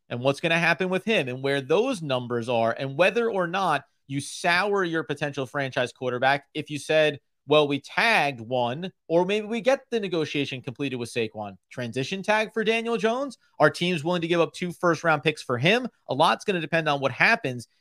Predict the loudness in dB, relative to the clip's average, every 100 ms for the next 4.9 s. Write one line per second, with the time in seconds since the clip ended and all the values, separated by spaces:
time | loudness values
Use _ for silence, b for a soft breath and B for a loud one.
0 | -4 -2 -2 -4 -6 -2 -4 -2 2 2
1 | 0 _ 4 4 4 0 0 -2 -4 -2
2 | -2 -2 _ _ 0 4 4 4 0 0
3 | 0 -2 0 2 0 -4 -4 -2 2 4
4 | 4 2 0 2 2 2 0 -2